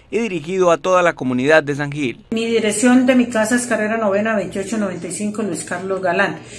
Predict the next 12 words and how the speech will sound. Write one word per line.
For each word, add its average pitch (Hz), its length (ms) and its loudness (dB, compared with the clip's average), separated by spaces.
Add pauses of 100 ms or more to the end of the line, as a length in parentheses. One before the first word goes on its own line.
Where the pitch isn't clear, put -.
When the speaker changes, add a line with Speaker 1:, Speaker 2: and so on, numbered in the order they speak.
(160)
Speaker 2:
Mi 226 140 0
número 254 320 6
telefónico 214 560 -2
es 196 140 -4
trescientos 247 580 2
uno, 247 220 4
seis 220 220 -2
sesenta, 233 440 -2
veintinueve 185 520 -4
cuarenta 175 460 -4
y 156 60 0
dos. 196 320 -2